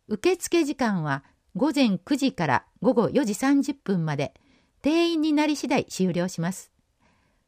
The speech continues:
お申し込みお問い合わせは、地域子育て支援センター。電話、六一の二九八三へどうぞ。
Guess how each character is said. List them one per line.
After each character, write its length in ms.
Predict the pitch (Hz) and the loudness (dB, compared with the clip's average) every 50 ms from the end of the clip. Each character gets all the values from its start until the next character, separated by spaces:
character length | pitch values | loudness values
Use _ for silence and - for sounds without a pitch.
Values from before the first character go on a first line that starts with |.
| _ _ _ _ - | _ _ _ _ -2
お 120 | - 202 | 0 2
申 300 | 247 277 330 339 330 311 | 2 2 2 0 -2 -4
し 100 | - - - | -8 -10 -4
込 140 | - 269 262 | 0 2 2
み 160 | 247 254 - - | 2 2 0 0
お 100 | 180 202 | -6 -2
問 220 | - 240 247 247 | 0 2 2 2
い 80 | 240 240 | 2 2
合 80 | 220 220 | 0 0
わ 100 | 214 214 | -2 -2
せ 160 | - 202 185 | -2 -2 -2
は、 180 | 180 180 180 _ _ _ _ _ _ _ _ _ _ | -2 -2 -4 _ _ _ _ _ _ _ _ _ _
地 260 | - - - 339 359 330 | -8 -2 2 2 2 2
域 200 | - - 226 214 | 2 0 -2 -2
子 160 | - - 208 | -2 -4 -2
育 280 | - 254 254 247 226 | 0 0 2 2 0
て 140 | - - 170 | 0 0 0
支 180 | 170 - - 202 | 0 0 0 2
援 180 | 247 262 254 | 2 2 2
セ 200 | 240 - 247 240 | 2 0 -2 0
ン 80 | 214 185 | 0 -2
タ 360 | - - 156 139 120 101 - _ _ _ _ _ _ _ _ _ _ _ _ _ - - | -2 -4 -4 -4 -4 -6 -8 _ _ _ _ _ _ _ _ _ _ _ _ _ -6 -2
ー。 20 | |
電 320 | 180 185 247 247 220 208 | 0 2 2 2 2 0
話、 220 | 208 196 180 - - _ _ - _ _ _ _ _ _ - | 0 -2 -2 -4 -6 _ _ -20 _ _ _ _ _ _ -2
六 360 | 185 214 226 - - 349 349 | 0 0 0 2 4 4 6
一 320 | 339 320 - - - 208 190 | 6 4 2 0 0 0 2
の 240 | 175 160 147 - _ _ _ _ _ _ _ _ - | 2 0 -2 -4 _ _ _ _ _ _ _ _ 2
二 340 | 190 254 320 330 330 330 294 | 2 2 4 2 0 -2 -4
九 380 | _ - 277 285 269 226 175 | _ 0 2 4 4 4 2
八 340 | 165 156 185 208 - - 302 | 0 -2 -6 -8 -4 -4 -4
三 380 | 285 - - 285 277 269 240 214 | -4 -2 0 2 2 4 2 2
へ 160 | 247 269 - _ - | 0 -2 -4 _ -8
ど 180 | - 156 180 175 | -4 -4 -2 -2
う 60 | 165 | -2
ぞ。 200 | - 131 113 | -2 -4 -6